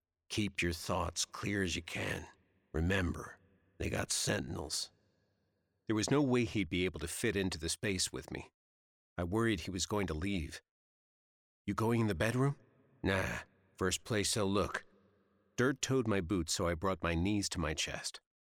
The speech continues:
Then he laid one of those thick plastic bags over my legs. "I'll be right behind the cab."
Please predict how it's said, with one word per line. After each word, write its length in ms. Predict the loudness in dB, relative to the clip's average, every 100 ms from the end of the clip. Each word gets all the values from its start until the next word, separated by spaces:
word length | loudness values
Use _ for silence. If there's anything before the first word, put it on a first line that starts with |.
| _ -6
Then 160 | 0 2
he 100 | 4
laid 220 | 2 2
one 160 | 2
of 80 | 2
those 280 | 0 0 0
thick 340 | -2 -4 -6
plastic 560 | -6 -4 -2 -4 -6 -2
bags 420 | 0 2 0 -2
over 160 | -4 -2
my 120 | -2
legs. 480 | 0 0 -2 -6 -8 _ _ _ _ _ _ -8
"I'll 80 | -4
be 120 | 0
right 340 | 0 0 0 -2
behind 360 | -2 0 0
the 60 | -2
cab." 500 | -2 -4 -2 -4